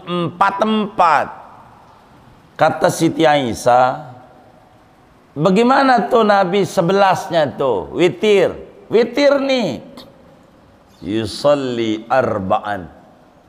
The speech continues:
Nabi sholat empat rakaat.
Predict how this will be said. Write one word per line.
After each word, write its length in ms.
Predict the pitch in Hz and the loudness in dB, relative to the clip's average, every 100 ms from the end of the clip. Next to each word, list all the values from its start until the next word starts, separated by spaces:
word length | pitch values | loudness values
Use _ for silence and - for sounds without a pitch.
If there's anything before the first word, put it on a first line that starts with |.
| _ _ _ _ _ _ _ - | _ _ _ _ _ _ _ -12
Nabi 400 | 95 107 104 110 | -2 0 0 -4
sholat 720 | 107 143 139 135 123 - - | -2 0 2 2 0 -6 -18
empat 580 | 120 139 147 - - 202 - 143 | -10 -8 -8 -2 -2 -2 0 2
rakaat. 640 | 131 113 - 104 85 | 2 0 -6 -8 -10